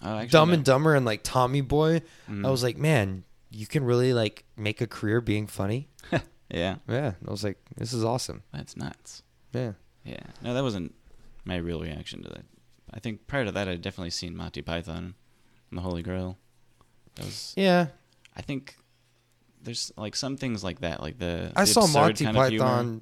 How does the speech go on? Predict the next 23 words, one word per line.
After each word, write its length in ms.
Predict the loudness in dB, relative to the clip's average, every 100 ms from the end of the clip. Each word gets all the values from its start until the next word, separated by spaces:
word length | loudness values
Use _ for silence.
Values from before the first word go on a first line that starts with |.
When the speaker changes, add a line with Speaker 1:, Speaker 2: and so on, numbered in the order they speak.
| -6
Speaker 2:
Yeah. 320 | 2 4 4
Well, 160 | 6 6
I 60 |
saw 160 | 6 6
Monty 260 | 6 4 2
Py-, 240 | 2 2 0 -14 0
Python 320 | 0 2 2
a 40 | 4
lot 260 | 4 4 _ _ 0
older. 440 | 2 2 0 -2 -10 _ -10
Speaker 1:
Mm. 160 | -6 -4
Speaker 2:
I 60 |
think 180 | 0 2
I 40 | 2
saw 240 | 2 0
it 20 |
in, 140 | 0 -2
like, 200 | -2 -4 -14
my 140 | -6 -6
twenties, 440 | -4 -4 -2 -2
to 60 | -4
be 80 | -2
honest. 400 | 0 -2 -4